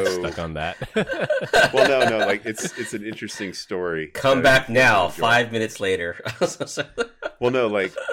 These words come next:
Speaker 1: on, on the, on that whole, like, analog adult content front, there was a point in time in which I submitted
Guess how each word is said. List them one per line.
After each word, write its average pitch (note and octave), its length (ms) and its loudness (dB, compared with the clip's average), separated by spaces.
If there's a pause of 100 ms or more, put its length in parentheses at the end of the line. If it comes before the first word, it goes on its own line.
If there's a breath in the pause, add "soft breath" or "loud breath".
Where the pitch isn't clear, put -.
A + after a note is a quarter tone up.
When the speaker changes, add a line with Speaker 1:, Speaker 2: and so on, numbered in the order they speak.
Speaker 1:
on, G#2 200 -4 (380 loud breath)
on G2 200 -8
the, F#2 400 -12
on G2 140 -8
that G2 280 -8 (120)
whole, G2 240 -6
like, D#2+ 200 -6 (100)
analog D#2+ 580 -10 (600)
adult D#2+ 340 -14 (120)
content D2+ 520 -16 (140)
front, C#2+ 420 -18 (540)
there F2+ 220 -4
was F2 280 -4
a E2 100 -8
point A2+ 320 -8
in E2+ 80 -14
time D#2 500 -12 (260)
in E2 180 -14
which E2 500 -12 (760)
I F#2 200 -2
submitted E2+ 680 -8